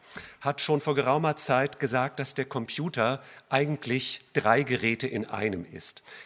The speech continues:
Er ist zum einen ein Automat, zum zweiten ein Werkzeug und zum dritten ein Medium. Was meint er damit? Man kann sich diese drei Identitäten des Computers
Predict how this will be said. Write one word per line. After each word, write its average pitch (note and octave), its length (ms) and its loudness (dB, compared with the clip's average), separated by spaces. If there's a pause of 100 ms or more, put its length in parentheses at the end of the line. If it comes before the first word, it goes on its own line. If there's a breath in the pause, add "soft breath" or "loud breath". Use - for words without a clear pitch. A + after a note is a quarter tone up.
(100)
Er A#2 80 0
ist C3 200 0
zum A#2 120 -2
einen G#2+ 340 2
ein G2 200 -6
Automat, G2 720 -2 (600 loud breath)
zum G#2+ 220 -2
zweiten A#2 600 4 (100)
ein G2 320 0
Werkzeug C3 920 2 (420 loud breath)
und B2+ 240 -2
zum G#2+ 200 0
dritten A#2+ 480 0 (160)
ein G#2+ 240 0
Medium. G#2 560 -2 (680 loud breath)
Was - 180 2
meint D3+ 220 2
er G#2+ 80 2
damit? F2+ 420 -6 (180)
Man B2 120 0
kann F3 160 -2
sich E3+ 160 -4
diese D#3+ 340 4 (380 loud breath)
drei D3 480 4 (120)
Identitäten D3+ 760 0
des - 180 -2
Computers B2+ 800 0